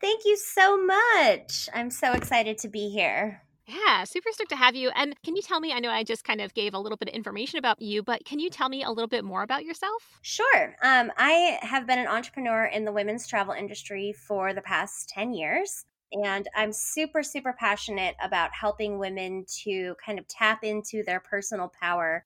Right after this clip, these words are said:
Speaker 1: by traveling the world. It's certainly something that I have drawn upon in my own life.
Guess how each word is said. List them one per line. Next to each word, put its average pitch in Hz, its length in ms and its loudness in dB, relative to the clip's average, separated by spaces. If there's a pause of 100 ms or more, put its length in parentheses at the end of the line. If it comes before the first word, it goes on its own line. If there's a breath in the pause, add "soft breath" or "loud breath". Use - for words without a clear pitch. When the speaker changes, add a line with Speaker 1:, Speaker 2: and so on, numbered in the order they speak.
(140)
Speaker 1:
by 240 240 6
traveling 180 480 2
the 175 80 -8
world. 160 420 2
It's - 240 -8
certainly 202 500 -2 (440 soft breath)
something 214 600 0
that 180 400 4 (340)
I 196 180 2
have 196 320 -4 (140)
drawn 190 240 0
upon 196 240 -4
in 190 80 -2
my 180 160 -2
own 269 180 -2
life. 208 400 -2